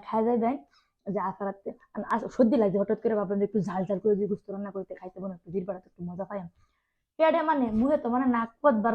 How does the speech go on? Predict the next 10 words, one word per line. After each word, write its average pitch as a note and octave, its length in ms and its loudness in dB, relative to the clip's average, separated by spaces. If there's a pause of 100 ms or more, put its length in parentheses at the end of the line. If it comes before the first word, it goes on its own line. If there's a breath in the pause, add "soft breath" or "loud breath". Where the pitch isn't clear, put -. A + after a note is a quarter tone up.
রাইন্দা C4+ 360 4
যে A3 60 2 (120)
খাইয়াম, B3 500 0 (120)
সহ্য G3 300 0
হইতেছে G#3+ 360 -6
না। F#3 60 -12 (720)
তাই A3 160 -6
বই A3 160 6
বসে F#3 200 -8
খাইতাম। G3 260 -10